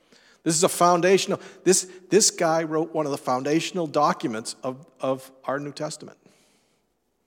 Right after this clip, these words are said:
And then in Colossians, we see this. It's kind of a curious statement. Colossians four ten, Paul recommends Mark to them. He says he's helpful. And then in Second Timothy,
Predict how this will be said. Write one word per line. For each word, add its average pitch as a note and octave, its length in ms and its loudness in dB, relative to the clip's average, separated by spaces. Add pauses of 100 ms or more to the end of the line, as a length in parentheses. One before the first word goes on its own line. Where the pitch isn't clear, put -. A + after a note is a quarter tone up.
(460)
And A3 100 6
then D4+ 140 6
in D4+ 80 2
Colossians, G#3+ 920 4
we F#3 120 -4
see G#3 200 -6
this. F#3+ 340 -6
It's C3+ 100 -16
kind - 160 -12
of D3+ 80 -8
a D3+ 40 -8
curious D#3 460 -4
statement. A#2 460 -8 (300)
Colossians E3+ 400 0
four F3+ 260 2
ten, F#3+ 300 2
Paul F#3 320 6
recommends A#3 600 2
Mark F3 380 0 (580)
to D3 120 0
them. A2+ 320 0
He C#3+ 80 -8
says F3 200 0
he's A#3+ 160 -2
helpful. - 560 -4 (1300)
And G3+ 100 4
then B3+ 140 10
in A#3+ 80 6
Second A#3+ 400 4
Timothy, E3 560 0